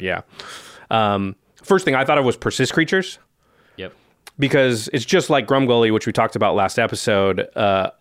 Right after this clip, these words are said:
Speaker 1: if a persist creature dies, it comes back to the battlefield with a negative one counter. This puts a plus one counter on it, which they negate each other. So now it has no counters on it. So if it dies again, that will just happen again.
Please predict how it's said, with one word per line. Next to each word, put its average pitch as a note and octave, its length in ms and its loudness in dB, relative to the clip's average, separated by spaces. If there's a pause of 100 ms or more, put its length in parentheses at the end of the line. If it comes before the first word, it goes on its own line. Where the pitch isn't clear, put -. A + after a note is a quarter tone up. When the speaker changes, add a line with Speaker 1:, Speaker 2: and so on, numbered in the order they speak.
(140)
Speaker 1:
if A#2+ 120 0
a A#2+ 60 2
persist - 500 0
creature C#3 260 -2
dies, D3 340 0
it B2 80 -2
comes A#2+ 200 -2
back B2+ 180 0
to - 80 -4
the A#2 40 -2
battlefield A2+ 360 2
with G2+ 100 -2
a G2+ 40 -2
negative G#2+ 300 2
one F#2+ 160 0
counter. F#2+ 400 -2
This C3 180 0
puts - 200 0
a - 80 2
plus E3 320 -2
one A#2+ 140 0
counter G2+ 280 -2
on G2 120 0
it, G2 120 -4 (280)
which B2+ 300 0 (280)
they C3 120 2
negate A#2+ 320 2
each G#2+ 140 -2
other. G2 140 2
So G#2+ 120 -4
now A#2 120 2
it - 40 2
has G2+ 100 -2
no A#2 120 2
counters A2 320 -2
on F#2 120 -2
it. F2 120 -6
So - 80 -2
if A2+ 80 2
it G2+ 100 -4
dies B2 220 0
again, A2 280 -2
that G#2 200 2
will G2+ 80 -2
just F#2+ 200 -4
happen F#2 280 -4
again. F2+ 320 -4